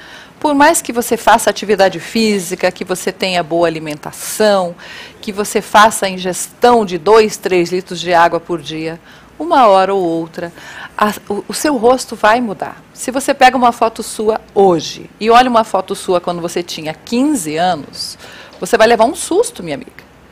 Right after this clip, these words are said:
Mas o que fazer pra não sofrer com isso? Cirurgia plástica. Será? Não. Hoje existem outras técnicas muito menos, é, agressivas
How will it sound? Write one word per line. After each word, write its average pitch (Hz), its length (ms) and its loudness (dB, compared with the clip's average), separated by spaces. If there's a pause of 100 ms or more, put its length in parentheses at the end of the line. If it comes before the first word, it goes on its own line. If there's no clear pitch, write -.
(560)
Mas 370 260 0
o 349 60 -8
que 453 200 -6
fazer 185 580 0 (120)
pra 233 180 6
não 254 160 2
sofrer 208 500 -2
com 160 160 -10
isso? - 440 -14 (600)
Cirurgia 277 440 -4
plástica. 294 500 0 (420)
Será? 220 400 0 (600)
Não. 170 560 -4 (420)
Hoje 185 240 -4
existem 180 460 -8
outras 185 480 -6
técnicas - 580 -8
muito 311 600 0
menos, 226 760 0 (340)
é, 170 220 -4
agressivas 196 1040 -2